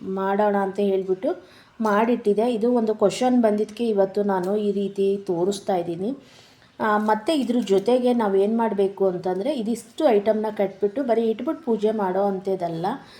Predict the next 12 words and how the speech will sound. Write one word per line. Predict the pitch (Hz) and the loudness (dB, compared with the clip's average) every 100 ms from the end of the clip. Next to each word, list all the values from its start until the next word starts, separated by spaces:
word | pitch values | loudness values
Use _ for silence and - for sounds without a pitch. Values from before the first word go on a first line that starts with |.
| - - _ 220 | -20 -20 _ 0
ಈ, | 285 403 403 - - - - 254 | 8 10 10 4 -10 -16 -12 -6
ಆ, | 247 226 226 214 202 | -2 0 0 -2 2
ಜೊತೇಲಿ | 208 202 294 285 262 | 2 6 4 6 2
ನಾವು | 214 185 202 370 - - - - - | 2 0 0 -6 -10 -20 -20 -20 -2
ಲಕ್ಷ್ಮೀನಾರಾಯಣನ | 247 247 247 - 381 359 294 262 254 240 226 247 | 6 6 4 2 6 6 6 8 6 4 2 0
ಪ್ರಾರ್ಥನೆ | - 226 208 226 208 | 2 2 4 2 2
ಮಾಡಬೇಕು. | 208 185 175 175 170 170 - - | 0 0 -2 -6 -6 -12 -10 0
ಏನಕ್ಕೆ | 254 311 302 240 | 2 2 0 0
ಅಂದರೆ, | 240 | 2
ಮ್, | 247 247 269 277 | 0 0 -2 2
ನಾವು | 277 302 269 262 | 2 2 2 2
ಬರೀ | 254 294 320 | 0 -2 -2